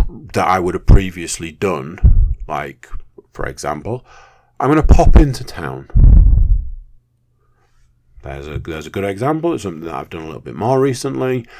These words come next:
I'm gonna pop into town. Take the kids into town. That sort of thing.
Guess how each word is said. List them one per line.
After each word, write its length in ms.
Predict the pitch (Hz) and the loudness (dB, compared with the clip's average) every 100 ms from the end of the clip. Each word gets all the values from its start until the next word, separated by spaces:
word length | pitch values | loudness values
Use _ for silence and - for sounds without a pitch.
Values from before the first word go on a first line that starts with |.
| - _ | -20 _
I'm 80 | 113 | -4
gonna 100 | 117 | 4
pop 200 | - - | 6 6
into 200 | 110 - | 4 0
town. 280 | 156 170 131 - - - - _ _ | -10 -12 -8 -6 -6 -10 -18 _ _
Take 120 | - | -12
the 60 | 98 | -6
kids 200 | 127 123 | -6 -2
into 220 | 151 147 | -4 -4
town. 320 | - 208 143 _ - - _ _ _ _ | -2 -2 -4 _ -20 -20 _ _ _ _
That 160 | 123 113 | -16 -4
sort 180 | 123 | -4
of 60 | 120 | -2
thing. 240 | 127 127 | -4 -4